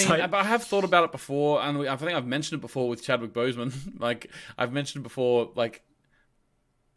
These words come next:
Speaker 1: yeah, they are what they are. Like, you know, you ha-, it, it's a
Speaker 2: Eventually, you have to recognize these actors.
Speaker 1: Yeah,
Speaker 2: And
Speaker 1: like, I'm
Speaker 2: sometimes
Speaker 1: happy,
Speaker 2: you
Speaker 1: I'm
Speaker 2: grease
Speaker 1: hap-,
Speaker 2: the wheels a little.
Speaker 1: even if they came out and said,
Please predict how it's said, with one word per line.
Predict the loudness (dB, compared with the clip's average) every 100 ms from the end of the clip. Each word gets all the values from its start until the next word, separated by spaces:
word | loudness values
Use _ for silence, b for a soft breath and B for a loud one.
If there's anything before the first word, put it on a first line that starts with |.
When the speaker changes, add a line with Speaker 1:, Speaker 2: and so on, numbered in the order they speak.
| -4
Speaker 1:
yeah, | 2 4
they | 4
are | 6 6
what | 4
they | 2
are. | 4 4 4
Like, | 0 -2
you | -2
know, |
you | -2 0
ha-, | -2 -4
it, | -10 -18 b b b
it's | -10 0
a |
Speaker 2:
Eventually, | 4 6 6 6
you | 6
have | 6
to | 6
recognize | 4 4 2 2 2
these | -2
actors. | -2 -4 -4 -2 2 2
Speaker 1:
Yeah, | 4 4
Speaker 2:
And | 4
Speaker 1:
like, |
I'm | 2
Speaker 2:
sometimes | 2 4 6
Speaker 1:
happy, | 8 6 6
Speaker 2:
you | 2
Speaker 1:
I'm | 4
Speaker 2:
grease | 6
Speaker 1:
hap-, | 6
Speaker 2:
the | 6
wheels | 4 2 0
a |
little. | -2 -2 -4
Speaker 1:
even | -2 0
if | 0
they | 0
came | 2 2 2
out | 0
and | -2
said, | 0 0 -2